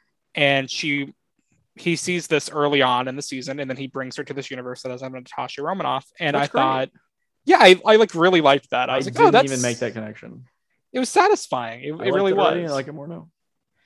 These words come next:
Speaker 1: Yeah, and I like how every time the Avengers win in Battle of New York,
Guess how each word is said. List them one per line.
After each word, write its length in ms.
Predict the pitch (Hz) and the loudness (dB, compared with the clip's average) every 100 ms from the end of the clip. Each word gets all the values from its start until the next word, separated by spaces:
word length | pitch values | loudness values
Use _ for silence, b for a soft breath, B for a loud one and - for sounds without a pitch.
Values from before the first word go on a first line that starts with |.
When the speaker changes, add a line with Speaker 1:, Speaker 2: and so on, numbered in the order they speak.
| _ _ _ _ _ _ | _ _ _ _ _ _
Speaker 1:
Yeah, 460 | - 233 220 120 113 - _ | -2 4 4 2 -4 -16 _
and 120 | - 180 | 2 4
I 100 | 208 | 6
like 220 | 220 214 | 4 4
how 440 | 214 214 180 143 - _ _ _ - | 2 2 0 -4 -12 _ _ _ 2
every 340 | 165 175 196 | 2 4 0
time 720 | 180 - 143 143 143 135 127 - | -2 0 2 2 0 -8 -14 -14
the 120 | 147 | -8
Avengers 580 | 147 147 147 139 139 - 135 135 127 | -4 -4 -6 -6 -10 -12 -14 -14 -6
win 260 | 131 131 | -6 -6
in 120 | 135 131 | -12 -6
Battle 240 | 127 131 | -6 -6
of 100 | 131 | -10
New 60 | 135 | -12
York, 420 | 123 143 202 | -10 -12 -14